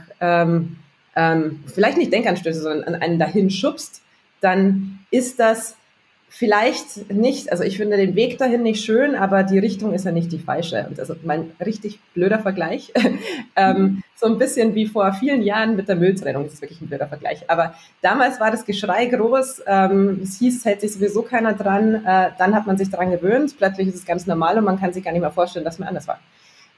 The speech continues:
Speaker 1: Ähm, und, ähm, ich glaube, dass so eine Quote letztendlich das, ähm, einfach in die richtige Richtung schubst und dann zukünftig es allgemein verstanden und normal, äh, ähm, normal wird. Ähm,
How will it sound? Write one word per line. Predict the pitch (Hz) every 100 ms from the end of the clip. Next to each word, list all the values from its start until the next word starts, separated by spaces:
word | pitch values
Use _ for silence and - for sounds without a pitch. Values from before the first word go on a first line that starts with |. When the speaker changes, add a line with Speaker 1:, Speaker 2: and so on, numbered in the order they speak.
| _
Speaker 1:
Ähm, | 180 170 170 165 - _ _ _ _
und, | 202 196 196 196 - -
ähm, | 190 190 190 190 190 - - _ _ _ -
ich | 196 190
glaube, | 196 240 247
dass | 220 214
so |
eine | 196 190
Quote | 196 226 254 196
letztendlich | 185 - 180 190 190 190
das, | 175 170 170 - -
ähm, | 165 160 160 156 - _ _ -
einfach | 185 202
in |
die | 196
richtige | 202 208 202 185
Richtung | 190 175
schubst | 170 277 -
und | 190
dann | 175 170
zukünftig | 254 254 226 - 208 202 - _ _ _
es | - -
allgemein | 180 208 208 180 180
verstanden | - 165 - 160 196 196
und | 151 165
normal, | 151 139 127 143
äh, | - 147 135 135 139
ähm, | 139 135 131 135
normal | 127 117 120
wird. | - - _ _ _ _ _ _ _ -
Ähm, | 190 190 190 196